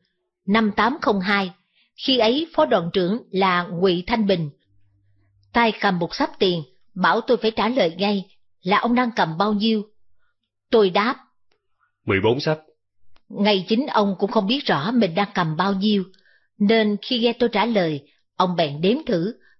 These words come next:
Speaker 1: và trợn tròn mắt ngạc nhiên vì kết quả đúng y như vậy. Việc này đã khiến cái đầu vô thần của ông mềm đi. Từ đó, ông quy y Phật Pháp, phát tâm niệm Phật tụng kinh.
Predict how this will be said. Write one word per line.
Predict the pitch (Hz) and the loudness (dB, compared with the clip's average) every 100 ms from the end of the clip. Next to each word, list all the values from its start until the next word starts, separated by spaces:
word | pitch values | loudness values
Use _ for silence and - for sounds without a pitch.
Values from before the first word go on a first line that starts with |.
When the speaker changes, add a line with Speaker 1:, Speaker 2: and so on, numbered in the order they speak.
| - | -4
Speaker 1:
và | 190 190 | -4 0
trợn | 180 175 | -2 0
tròn | 214 180 165 | 0 0 0
mắt | 262 - | -2 -2
ngạc | 185 135 | -4 -4
nhiên | 170 220 196 _ _ _ - | -2 -2 -2 _ _ _ 0
vì | 208 | 0
kết | 208 330 - | 0 -4 -2
quả | 285 196 | -2 -2
đúng | 226 277 349 | 0 0 0
y | 285 277 | -2 0
như | 247 | 0
vậy. | 220 180 147 160 _ _ _ _ - | 0 0 -2 -10 _ _ _ _ -4
Việc | 185 170 170 | 0 0 -2
này | 175 165 147 _ _ | -2 -2 -6 _ _
đã | 165 190 | -2 -2
khiến | - 262 | 0 -4
cái | 262 | -2
đầu | 233 175 151 | 0 0 0
vô | 175 233 | 0 2
thần | 220 196 151 | 0 -4 -4
của | 226 | -2
ông | - 214 | 0 0
mềm | 190 175 160 | 0 0 0
đi. | 208 208 190 _ _ _ - | -2 -2 -6 _ _ _ 0
Từ | 220 | 0
đó, | 185 208 247 381 _ _ _ | 2 -2 -2 -8 _ _ _
ông | 196 196 185 180 | 0 0 -2 0
quy | 226 | 0
y | 214 214 - | 2 0 0
Phật | 214 165 - | -2 -2 -2
Pháp, | 214 294 - _ _ - | -4 -4 -10 _ _ -4
phát | 294 349 | -4 -2
tâm | 262 240 220 - | 0 2 0 0
niệm | 190 196 175 - | 2 2 0 -2
Phật | 180 - - | -2 -2 -2
tụng | 202 160 156 | -2 -2 0
kinh. | 226 208 | 0 0